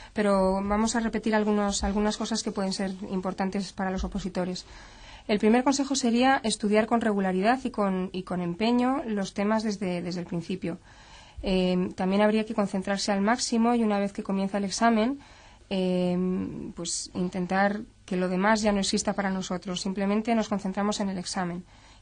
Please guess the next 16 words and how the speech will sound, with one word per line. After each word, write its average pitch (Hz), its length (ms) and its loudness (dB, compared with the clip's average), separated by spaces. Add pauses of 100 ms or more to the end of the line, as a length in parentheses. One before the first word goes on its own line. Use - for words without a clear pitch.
intentar 190 360 -2
no 196 100 2
distraernos. 185 680 -4 (640)
Eh, 185 600 2 (220)
también 202 280 2
tenemos 220 300 2
que 220 80 -2
ojear 214 260 2
todas 208 200 2
las 202 140 -2
preguntas 208 420 0
del 190 120 -2
examen 262 440 2
antes 226 220 -2
de 196 60 0
empezar, 240 480 2